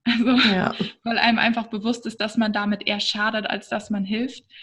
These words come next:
Speaker 1: Aber ja, ich würd auch sagen, Social Media war eine gute Entscheidung, würde ich jederzeit wieder machen.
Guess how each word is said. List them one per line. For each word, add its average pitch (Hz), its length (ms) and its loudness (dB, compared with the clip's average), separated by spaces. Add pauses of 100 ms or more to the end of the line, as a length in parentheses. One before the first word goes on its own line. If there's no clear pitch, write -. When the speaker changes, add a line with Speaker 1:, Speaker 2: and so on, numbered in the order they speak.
(340)
Speaker 1:
Aber 214 640 0 (760)
ja, 220 420 0
ich 254 160 -2
würd 269 180 0
auch 247 160 2
sagen, 240 640 2
Social 233 340 0
Media 233 200 4
war 214 80 -2
eine 208 140 0
gute 233 280 -4
Entscheidung, 233 720 0 (340)
würde 240 240 0
ich 233 100 -4
jederzeit 226 520 0
wieder 233 240 2
machen. 208 560 -2